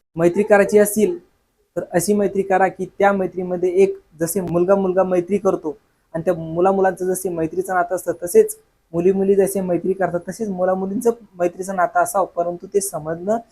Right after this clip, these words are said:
हेच महत्त्वाचं असतं. असेच नवीन व्हिडिओ मी आपल्या चॅनलवर अपलोड करत असतो. या व्हिडिओतून तुम्हाला काहीतरी शिकायला भेटावं हाच माझा, माझा उद्देश असतो. जर तुम्हाला हा व्हिडिओ आवडला असल्यास तुम्ही आपल्या या व्हिडिओला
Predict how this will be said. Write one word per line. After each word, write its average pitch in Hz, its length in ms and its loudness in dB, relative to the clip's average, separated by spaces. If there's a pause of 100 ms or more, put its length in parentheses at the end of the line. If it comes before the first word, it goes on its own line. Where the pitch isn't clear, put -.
(300)
हेच 190 180 2
महत्त्वाचं 180 580 -2
असतं. - 280 -10 (800)
असेच 175 220 0
नवीन 233 200 4
व्हिडिओ 208 480 6
मी 208 320 0
आपल्या 202 260 0
चॅनलवर 190 360 2
अपलोड 180 240 0
करत 180 240 -4
असतो. 175 220 -8
या 175 180 0
व्हिडिओतून 175 340 -2
तुम्हाला 170 360 -4
काहीतरी 170 340 -6
शिकायला 175 420 2
भेटावं 170 580 2 (380)
हाच 214 200 4
माझा, 190 340 2 (220)
माझा 175 240 0
उद्देश 180 400 -2
असतो. 175 240 -6
जर 165 260 2
तुम्हाला 185 340 -2
हा 165 220 -2
व्हिडिओ 170 280 2
आवडला 185 420 6
असल्यास 165 400 -2
तुम्ही 165 160 -16
आपल्या 165 340 -4
या 190 100 2
व्हिडिओला 170 480 0